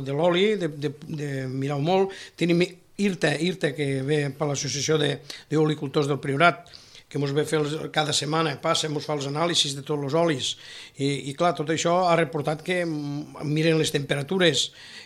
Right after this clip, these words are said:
i, i totes aquestes coses reporta que la qualitat de l'oli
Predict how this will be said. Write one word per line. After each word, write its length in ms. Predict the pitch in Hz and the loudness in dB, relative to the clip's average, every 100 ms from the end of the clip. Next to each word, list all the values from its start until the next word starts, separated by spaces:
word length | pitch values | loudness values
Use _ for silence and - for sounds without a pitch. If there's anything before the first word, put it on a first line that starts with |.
| - | -6
i, 60 | 135 | -2
i 160 | 147 151 - - - | -2 -2 -10 -14 -6
totes 220 | 165 165 | -2 0
aquestes 240 | 170 160 151 | 0 -2 0
coses 240 | 185 190 | 2 2
reporta 400 | 180 170 170 190 | 2 2 0 0
que 160 | 185 180 | 0 2
la 220 | 160 151 | 4 4
qualitat 400 | 165 151 143 170 | 4 4 4 4
de 80 | 160 | 4
l'oli 240 | 160 170 | 4 4